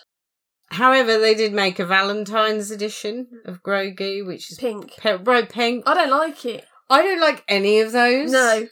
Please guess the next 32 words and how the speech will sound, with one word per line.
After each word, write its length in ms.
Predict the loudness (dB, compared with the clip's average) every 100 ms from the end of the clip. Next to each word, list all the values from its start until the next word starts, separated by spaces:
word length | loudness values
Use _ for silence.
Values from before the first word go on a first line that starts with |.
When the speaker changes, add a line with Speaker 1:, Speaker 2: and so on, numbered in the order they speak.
| _
Speaker 1:
And, 480 | 0 2 2 0 -6 -4
I 100 | 0
mean, 200 | 2 2
I 100 | 2
know 200 | 4 2
they've 120 | 2
done 240 | 0 0
gay 220 | 0 0 0
pride 420 | 0 2 2 0
ones 300 | -6 -8 -12
as 140 | -4
well, 220 | 0 0
which 80 | 2
Speaker 2:
I 40 | 2
Speaker 1:
are 40 |
Speaker 2:
have 180 | 2 2
a 80 | 2
gay 60 |
Speaker 1:
rainbow 200 | 2 2
Speaker 2:
pride 240 | 2 2 2
Speaker 1:
colours. 100 | 6
Speaker 2:
stormtrooper, 640 | 6 6 0 -4 -4 -4
which 160 | 0 2
I 40 |
Speaker 1:
Yeah. 60 | 2
Speaker 2:
absolutely 420 | 0 -4 -4 -4
love. 320 | -2 -2 -2 -14 -20 -20 -10
Speaker 1:
Yeah, 460 | 0 2 2 -2 -4
um, 440 | -2 0 0 -2 -8 -14 _ -16
they're, 680 | -10 0 2 2 2 -2 _ _ -12 -2
I 120 | -2
think, 340 | 0 -8 -8